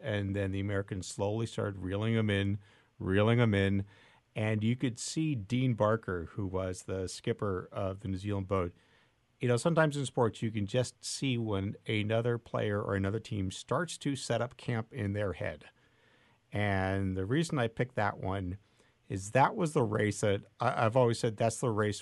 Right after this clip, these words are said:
where Jimmy Spithill broke Dean Barker. And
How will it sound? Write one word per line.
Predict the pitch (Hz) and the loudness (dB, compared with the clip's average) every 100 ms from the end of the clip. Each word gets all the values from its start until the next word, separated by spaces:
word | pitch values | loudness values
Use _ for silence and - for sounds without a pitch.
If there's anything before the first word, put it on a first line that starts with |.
| - | -4
where | 107 95 | -4 -2
Jimmy | 107 101 | -2 -2
Spithill | 95 - 98 101 92 | -4 -4 -4 -2 -4
broke | 87 98 92 | -2 0 0
Dean | - 90 | -4 -4
Barker. | 82 87 78 90 - _ _ _ _ _ _ _ - | -2 -4 -4 -10 -12 _ _ _ _ _ _ _ -6
And | 101 95 95 95 95 92 92 | -2 0 2 0 0 -2 -6